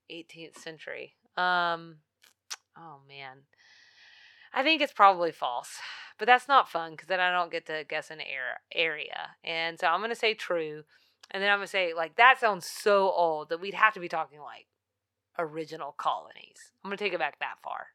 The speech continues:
'cause, like, we weren't dueling, like, in twenty fifteen. Fist fighting, maybe, but not dueling. So I'm gonna say,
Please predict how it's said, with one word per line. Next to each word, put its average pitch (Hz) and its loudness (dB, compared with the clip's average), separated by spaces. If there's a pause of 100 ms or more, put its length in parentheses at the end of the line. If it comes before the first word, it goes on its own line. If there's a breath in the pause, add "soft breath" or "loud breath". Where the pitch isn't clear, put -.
(140)
'cause, 170 -10
like, 180 -2 (380 soft breath)
we 226 -2
weren't 294 2
dueling, 175 -4 (600)
like, 165 -4
in 160 -12
twenty 151 -10
fifteen. 139 -18 (720)
Fist 330 -2
fighting, 247 -8
maybe, 262 -20
but 165 -10
not 254 4
dueling. 196 -2 (720 loud breath)
So 208 4
I'm 202 4
gonna 262 -2
say, 196 -2